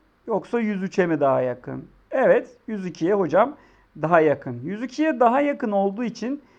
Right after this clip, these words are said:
beşin sol tarafına bakacağız. Yani çakışan değerleri,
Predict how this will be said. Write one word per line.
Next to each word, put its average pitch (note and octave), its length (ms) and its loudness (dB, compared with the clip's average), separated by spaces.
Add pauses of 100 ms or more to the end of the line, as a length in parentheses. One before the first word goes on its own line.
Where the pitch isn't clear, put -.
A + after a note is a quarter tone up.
(240)
beşin A3+ 600 0 (320)
sol D4 360 0
tarafına A3 500 4
bakacağız. C3 600 0
Yani G3+ 380 4
çakışan B3 680 0
değerleri, D#3 880 6